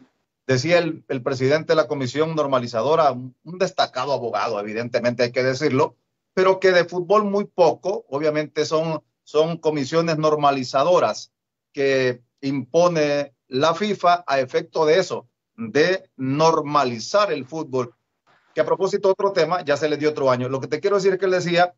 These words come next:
está el señor, a ver si me ayudas, de Gama, ¿sí? Diego, el, eh, el director deportivo, haciendo un análisis exhaustivo,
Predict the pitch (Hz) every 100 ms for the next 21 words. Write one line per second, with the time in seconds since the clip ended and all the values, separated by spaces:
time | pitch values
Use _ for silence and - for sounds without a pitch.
0 | _ - 143 123 _ 175 202 214 214 -
1 | 143 131 131 127 165 185 170 139 113 95
2 | _ _ _ _ 151 180 190 156 147 151
3 | 147 - - _ 127 135 160 180 220 -
4 | - 175 156 180 151 113 101 _ _ _
5 | _ 127 127 120 110 104 - - _ _
6 | - 123 147 127 170 196 196 180 185 175
7 | 165 165 202 208 220 - _ _ 185 196
8 | 185 185 202 214 196 214 - - _ _
9 | _ _ _ 139 135 127 117 113 _ 190
10 | 226 220 226 -